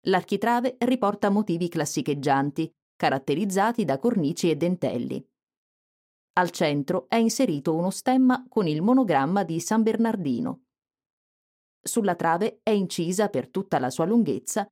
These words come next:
l'invocazione a Dio e la data di realizzazione,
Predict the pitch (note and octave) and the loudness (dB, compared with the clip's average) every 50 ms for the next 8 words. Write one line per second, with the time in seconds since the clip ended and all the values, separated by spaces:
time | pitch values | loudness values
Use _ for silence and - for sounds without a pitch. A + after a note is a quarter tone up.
0 | _ _ _ - A#3 A3+ A#3+ A#3 A3 A#3 A3+ B3+ B3+ - - - F3+ D#3 D3 C#3+ | _ _ _ -2 2 4 4 4 4 2 0 -2 -4 -4 -2 -2 0 0 0 0
1 | D3 D3 D#3 E3 A#3 B3+ C4 C4+ B3 - - G#3 F#3+ F3 F#3 A3+ G#3+ F3+ D#3 E3+ | -2 -2 -2 0 0 2 2 0 -2 -2 0 0 2 2 2 0 2 2 0 2
2 | - F#3+ D#3 D#3 D#3 E3 F3+ G3 G#3+ G3+ F#3+ A3+ A3 A3 - - - - - - | 0 -2 0 0 0 0 0 0 0 -2 -2 -2 -4 -4 -6 -8 -6 -4 -4 -4
3 | - - - _ | -6 -8 -10 _